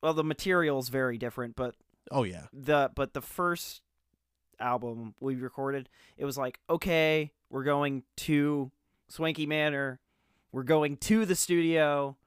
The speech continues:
Speaker 1: and we gotta do this because we have studio time, and we don't wanna waste Nick's time," and blah, blah,
Speaker 2: Right.
Speaker 1: blah, blah, blah. Whereas, n-, not that I wanted to waste your time when <laughs> we were recording at our house,
Speaker 2: <laughs>
Speaker 1: but, like, it felt like, you know, "Oh, this is where I sleep and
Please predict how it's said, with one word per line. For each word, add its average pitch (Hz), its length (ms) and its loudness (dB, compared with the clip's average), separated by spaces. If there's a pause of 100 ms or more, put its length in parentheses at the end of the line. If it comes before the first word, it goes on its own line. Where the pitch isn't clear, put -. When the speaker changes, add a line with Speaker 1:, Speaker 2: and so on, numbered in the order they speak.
(120)
Speaker 1:
and 143 120 -4
we 151 80 2
gotta 147 200 6
do 143 200 0
this 135 520 -6 (120)
because 135 320 -4
we 135 160 -4
have 127 220 0
studio 147 380 0
time, 135 400 -2
and 127 160 -8
we 127 100 -6
don't 131 120 -4
wanna 127 140 -6
waste 123 260 -6
Nick's 127 200 -8
time," 123 240 -6
and 120 80 -10
blah, 123 160 -10
blah, 113 80 -2
Speaker 2:
Right. 98 220 0
Speaker 1:
blah, - 80 -8
blah, 127 180 -6
blah. 107 60 -10 (560)
Whereas, 143 640 2 (560)
n-, 151 160 -20
not 240 220 12
that 226 100 4
I 190 80 12
wanted 190 220 6
to 170 80 2
waste 180 260 2
your 160 100 0
time 165 340 6
when 160 140 2
<laughs> - 0 -
we 208 140 4
were 190 80 2
recording 185 600 4
at 143 120 2
our 131 120 -2
house, 135 320 4 (160)
Speaker 2:
<laughs> - 180 -20
Speaker 1:
but, 156 240 4
like, 151 400 2
it 147 180 0
felt 160 380 4
like, 131 360 0 (400)
you 147 120 -2
know, 143 380 4
"Oh, 254 180 12
this 220 180 4
is 185 140 0 (460)
where 156 340 2
I 151 160 6
sleep 156 460 -2
and 127 280 -2